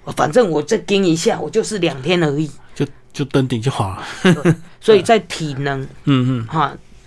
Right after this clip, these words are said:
Speaker 1: 心，就是心理建设、知识，还有这些呢，装备各方面的这种概念，其实是我认为是不够的，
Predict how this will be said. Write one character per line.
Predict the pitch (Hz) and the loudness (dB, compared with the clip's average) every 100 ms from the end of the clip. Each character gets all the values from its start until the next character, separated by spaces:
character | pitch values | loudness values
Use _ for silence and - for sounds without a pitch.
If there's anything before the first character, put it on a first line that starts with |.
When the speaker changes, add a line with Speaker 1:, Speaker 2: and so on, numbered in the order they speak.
| - | -14
Speaker 1:
心， | - - - 151 | -10 -10 -10 -2
就 | 220 202 | 2 4
是 | 208 180 | 4 0
心 | - 202 196 | 0 0 0
理 | |
建 | 165 202 170 | 2 2 2
设、 | - 190 151 - - | 2 2 2 -2 -16
知 | - 190 202 | -2 2 2
识， | 190 - 208 165 - - - | 2 0 0 -2 -4 -20 -20
还 | - 160 | -8 -6
有 | |
这 | 160 214 | 0 0
些 | 175 180 170 | 4 4 4
呢， | 165 151 139 | 4 2 0
装 | 190 175 170 | 0 0 2
备 | 196 160 | 4 2
各 | - 202 | 2 -2
方 | 170 170 | 0 0
面 | 185 165 | 0 0
的 | 147 | 0
这 | 165 | -2
种 | 165 143 151 | -2 -4 -6
概 | - 180 | 0 0
念， | 165 165 165 - - - | 2 -4 -6 -18 -20 -8
其 | 185 | -6
实 | 170 156 | -4 -6
是 | 156 170 | -6 -4
我 | 160 143 | 0 0
认 | 160 185 | 2 0
为 | 147 | -2
是 | 127 - | -4 -10
不 | - - | -10 -6
够 | 180 165 | -6 -6
的， | - | -12